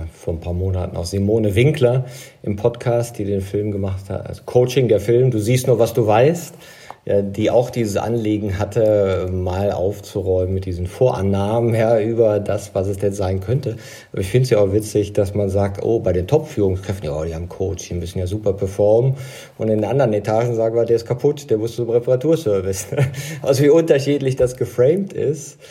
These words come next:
und welche, welche Hindernisse daraus auch entstehen, ne? Und mir sagte auch mal einer, „Bevor Sie mir irgendjemand zum Coaching schicken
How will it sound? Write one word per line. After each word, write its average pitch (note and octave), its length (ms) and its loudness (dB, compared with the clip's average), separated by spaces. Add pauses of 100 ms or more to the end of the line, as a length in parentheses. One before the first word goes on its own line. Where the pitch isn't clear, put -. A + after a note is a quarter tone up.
(400)
und A2 320 -4
welche, G#2 460 0
welche A2 400 2
Hindernisse G2+ 720 2
daraus F2 440 -2
auch F2+ 180 -8
entstehen, F2 640 -6
ne? E2+ 180 -6
Und G2 100 -4
mir F#2+ 100 -2
sagte A#2+ 320 -2
auch A2 100 -6
mal G2+ 160 -2
einer, C3 360 0 (560)
„Bevor C3 320 2
Sie D3 80 0
mir C3+ 160 4
irgendjemand C#3+ 580 0
zum A#2 220 -8
Coaching A2+ 460 0
schicken - 360 -6